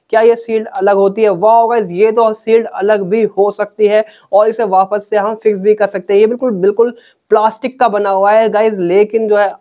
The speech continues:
दिखने में बहुत ही अच्छा लग रहा है, बहुत ही हल्की प्लास्टिक का बना हुआ है।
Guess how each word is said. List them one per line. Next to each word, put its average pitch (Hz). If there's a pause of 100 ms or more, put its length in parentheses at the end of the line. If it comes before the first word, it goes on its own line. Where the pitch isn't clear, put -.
(140)
दिखने 214
में 226
बहुत 185
ही 220
अच्छा -
लग 180
रहा 180
है, 165
बहुत 185
ही 156
हल्की 175
प्लास्टिक 202
का 214 (180)
बना 202
हुआ 196
है। 208